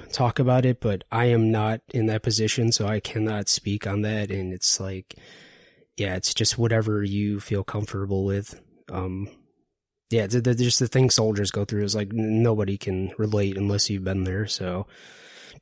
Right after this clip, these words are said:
Yeah, and, uh, but I think, yeah, we should move on to <laughs> surprise mechanics, 'cause that was a heavy one, and I anticipated that it would be heavy, so I,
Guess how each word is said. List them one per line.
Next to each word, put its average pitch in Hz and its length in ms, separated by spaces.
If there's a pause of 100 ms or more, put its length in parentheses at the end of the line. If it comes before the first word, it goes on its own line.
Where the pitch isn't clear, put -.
(680)
Yeah, 143 200
and, 135 120
uh, 139 220
but 147 140
I 151 120
think, 147 200
yeah, 117 140
we 113 100
should 127 200
move 123 240
on 110 180
to 110 280
<laughs> 117 300
surprise 147 520
mechanics, 143 500
'cause 135 140
that 139 120
was 127 120
a 117 80
heavy 123 320
one, 123 240
and 113 120
I 110 160
anticipated 110 680
that 104 120
it 101 60
would 104 180
be 107 160
heavy, 104 300
so 104 240
I, 107 160